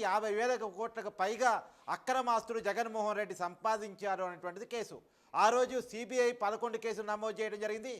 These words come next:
ఈడీ తొమ్మిది కేసులు నమోదు చేయడం జరిగింది. మొత్తం ఇరవై కేసులు జగన్మోహన్ రెడ్డి మీద ఆ రోజు నుంచి మోపబడి ఉన్నాయి. ఆ రోజున ప్రతి శుక్రవారం కూడా జగన్మోహన్ రెడ్డి కోర్టుకు హాజరవుతూ ఉండేవాడు. కానీ ఎప్పుడైతే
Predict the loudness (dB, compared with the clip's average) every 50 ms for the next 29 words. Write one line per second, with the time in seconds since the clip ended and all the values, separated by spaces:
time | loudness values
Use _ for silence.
0 | -12 -18 _ _ -8 -4 -2 0 0 0 -2 -2 0 0 0 0 0 0 0 0
1 | 0 0 0 -2 -2 -2 -2 -2 -4 -2 -2 -4 -2 -2 -2 -2 -2 -2 -4 -6
2 | -8 -8 -10 -16 -20 _ _ -4 -2 -2 -2 0 0 0 0 0 0 0 2 4
3 | 4 4 4 4 2 2 0 -2 -2 -2 -4 -2 -2 -2 0 0 -2 -2 -2 -2
4 | 0 0 0 -2 -4 -4 -4 0 2 4 4 4 2 0 -2 -4 -6 -8 -6 -6
5 | -6 -8 -8 -6 -6 -6 -6 -4 -6 -6 -6 -6 -6 -8 -10 -10 -14 _ _ _
6 | _ 0 4 6 6 6 6 4 2 2 2 0 0 0 -2 -6 -6 -6 -8 -6
7 | -2 2 4 4 4 4 2 0 -2 -2 -2 -2 -2 -2 -2 -2 -4 -4 -2 -2
8 | 0 -2 -2 -6 -6 -4 -4 -4 -4 -4 -2 -2 -2 -2 0 -2 -2 -2 -2 -4
9 | -4 -2 -2 0 0 0 0 -2 -4 -6 -12 -20 -20 _ _ 4 6 6 8 6
10 | 4 0 0 -2 -6 -6 0 2 2 2 4 4 2 4 4 4